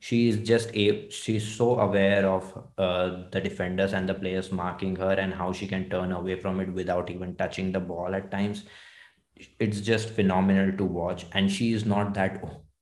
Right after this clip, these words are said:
old too. Like, it's not that she, she, uh, like, has this sort of a lot of experience and she, she is a veteran of the game, but she plays like one. Like, she is so,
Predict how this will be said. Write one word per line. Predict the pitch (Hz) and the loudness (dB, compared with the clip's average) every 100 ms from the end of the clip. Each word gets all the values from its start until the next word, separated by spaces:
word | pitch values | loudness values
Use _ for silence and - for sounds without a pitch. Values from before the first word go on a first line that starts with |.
| - | -2
old | 92 92 92 95 | 2 2 0 0
too. | 95 | 0
Like, | 92 92 | 0 -2
it's | 92 - 104 | -4 -4 0
not | 98 104 | 2 4
that | 98 98 | 4 2
she, | 98 98 98 98 - - _ | 0 0 0 0 -6 -18 _
she, | - 101 98 95 98 98 - - | -8 -2 0 0 -4 -8 -16 -6
uh, | 90 87 87 | -2 -2 -2
like, | 90 87 | -4 -6
has | - 90 87 | -2 0 0
this | 92 95 | -2 -4
sort | - 90 | 0 0
of | 90 - - _ - | 0 -4 -18 _ -6
a | 92 | -4
lot | 87 92 | 0 2
of | 98 98 | 2 0
experience | 95 - - 92 92 92 92 | -8 -8 -6 -4 -2 -2 -4
and | 92 90 | -6 -6
she, | - 92 90 175 | -6 -6 -6 -6
she | - 92 | -6 -4
is | 87 | -4
a | |
veteran | 87 90 95 90 90 | -4 -2 -2 -2 -6
of | 87 | -6
the | 90 | -6
game, | 87 87 | -6 -6
but | 87 90 | -6 -6
she | - 101 | -4 -4
plays | 101 92 95 95 | -4 -2 0 0
like | 95 87 82 | -2 -4 -6
one. | 92 90 | -8 -6
Like, | 92 87 | -6 -8
she | - - 92 95 | -8 -6 -2 0
is | 92 - | -2 -2
so, | 104 101 104 104 | 2 6 6 4